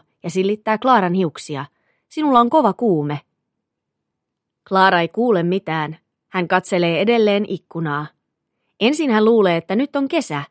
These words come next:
Hän hoipertelee hämmentyneenä sängystä ylös. Hän vetää verhot sivuun. Maassa on paksulti lunta. Lumi kimaltelee auringossa.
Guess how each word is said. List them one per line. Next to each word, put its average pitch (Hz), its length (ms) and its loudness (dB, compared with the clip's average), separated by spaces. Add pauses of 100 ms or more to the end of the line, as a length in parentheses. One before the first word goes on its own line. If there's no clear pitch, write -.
(340)
Hän 175 160 -4
hoipertelee 170 640 0
hämmentyneenä 170 680 -2
sängystä 233 480 -4
ylös. 156 460 -6 (720)
Hän 208 160 -6
vetää 254 280 0
verhot 254 320 2
sivuun. 160 480 -6 (580)
Maassa 180 400 0
on 160 120 -2
paksulti 196 500 -4
lunta. 160 360 -4 (1900)
Lumi 185 320 2
kimaltelee 208 640 2
auringossa. 156 680 -2